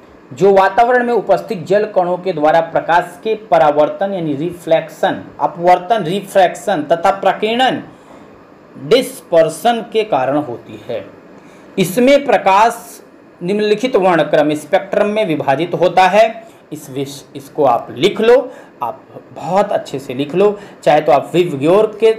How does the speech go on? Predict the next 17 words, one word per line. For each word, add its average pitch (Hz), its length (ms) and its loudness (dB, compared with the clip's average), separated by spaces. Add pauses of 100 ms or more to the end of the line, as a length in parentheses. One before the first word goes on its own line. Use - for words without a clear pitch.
(260)
माध्यम 196 420 0
से 208 140 0
याद 202 240 4
कर 220 160 2
लो, 220 220 4 (200)
या 151 140 4
फिर 165 180 0
आप 156 200 2
ऐसे 143 200 2
देखो, 156 280 -2
लाल, 151 480 2 (920)
रेड, 160 440 -2 (2000)
उसके 139 220 -2
बाद 139 220 4
होता 131 280 0
है 131 140 4
नारंगी, 147 720 2